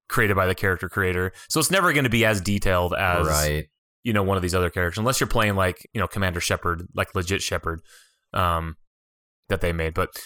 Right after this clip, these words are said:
Speaker 1: uh, so the storyline with this game is,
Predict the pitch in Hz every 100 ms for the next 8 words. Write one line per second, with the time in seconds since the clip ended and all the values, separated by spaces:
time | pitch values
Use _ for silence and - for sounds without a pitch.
0 | - - _ - 113 110 117 120 180 156
1 | - 277 247 156 139 127 127 113 - 120
2 | 110 107 107 120 127 110 107 104 101 -